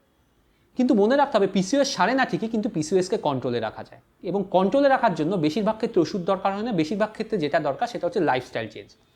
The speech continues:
অর্থাৎ ওজন কমানো। ডায়েটিশিয়ানের সাথে কথা বলুন, হেলদি ডায়েট লিড করুন, আর এক্সারসাইজ। যদি জিমে ভর্তি হতে পারেন, ভালো, না হলে বাড়িতে স্কিপিং করতে পারেন, যা, উম, তাও যদি না হয়, সকালে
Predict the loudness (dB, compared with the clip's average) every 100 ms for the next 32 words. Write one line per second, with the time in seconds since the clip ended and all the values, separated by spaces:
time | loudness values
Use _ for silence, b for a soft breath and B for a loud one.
0 | _ -4 2 2 4 2 2 0 -2 -6
1 | -10 -20 b b b b b 0 4 4
2 | 2 2 2 2 0 0 2 2 4 2
3 | 2 2 4 6 6 4 2 -2 0 -2
4 | -2 -6 b b 2 2 0 -2 -2 -8
5 | -2 0 2 2 4 4 4 4 4 2
6 | 2 2 2 2 -2 b b 2 2 4
7 | 4 4 0 0 0 2 2 2 0 2
8 | 2 0 -6 -20 _ 0 0 0 -6 -20
9 | _ _ -2 0 0 2 4 6 6 4
10 | 2 2 -2 0 2 4 4